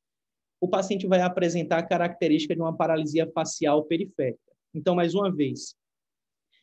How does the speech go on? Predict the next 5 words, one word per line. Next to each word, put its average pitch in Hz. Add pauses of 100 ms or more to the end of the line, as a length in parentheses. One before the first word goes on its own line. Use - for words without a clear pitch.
(260)
diagnóstico 180
topográfico 175
de 180
paralisia 170
facial. 175